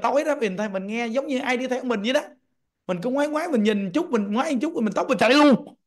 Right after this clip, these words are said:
Đó, đó, đó, đó, đó. Cái người mà như vậy là thường là ma nó lợi nhát suốt. Tại vì mình nhát. Còn cái người mà gan dạ là ma không bao giờ dám nhát. Nên mình niệm Phật quý vị phải bỏ lội đi cái tâm sợ ma.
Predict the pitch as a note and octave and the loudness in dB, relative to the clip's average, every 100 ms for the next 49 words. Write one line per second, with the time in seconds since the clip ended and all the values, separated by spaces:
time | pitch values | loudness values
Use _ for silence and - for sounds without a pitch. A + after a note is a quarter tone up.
0 | _ - F#3+ G#3 G3+ G3+ F#3+ - - - | _ 0 0 2 -2 -2 -2 -4 -10 -2
1 | G#3 - _ _ _ D4+ A#3 A3 A3 G#3 | -2 -4 _ _ _ 2 8 10 10 6
2 | G#3 B3 G#3+ F3 A3+ A3+ - D#3 D3 E3 | 4 4 4 4 2 -2 -10 -10 -6 0
3 | D#3 D3 C#3+ B2 _ _ - F3 F3+ G3+ | 0 0 -8 -10 _ _ -4 0 0 0
4 | D3 E3+ G#3+ A3 A#3+ A#3+ - _ _ _ | -2 0 0 4 4 4 0 _ _ _
5 | _ _ _ _ _ _ _ - A3+ A#3 | _ _ _ _ _ _ _ 0 2 4
6 | A3+ A#3 C4 D#4+ F4+ - _ _ _ _ | 4 4 2 2 -2 -14 _ _ _ _
7 | _ _ F#3+ G#3+ C4+ A3+ G3+ G3+ G3+ C#4+ | _ _ -8 -4 2 2 2 0 2 2
8 | D4 A#3 F3+ E3+ A3 - _ - C#3 F3 | 2 0 0 0 -2 -6 _ -8 -2 0
9 | F3+ G3 F#3 D#3+ C3+ E3 F#3 F#3+ _ _ | 2 2 4 4 2 -6 -12 -18 _ _
10 | _ _ _ _ _ _ _ _ A3+ A3+ | _ _ _ _ _ _ _ _ 0 4
11 | G3+ G3 F#3 G3+ F#3 G#3+ A3 E3 D#3+ F#3 | 4 4 2 0 -4 -4 -6 -4 -4 -6
12 | E3 C3+ E3+ A#3 D#3 D#3+ F#3+ F#3+ A3 A3 | -4 -2 2 2 2 2 2 0 -2 -6
13 | F#3+ D3 D#3+ E3+ | -6 -2 0 0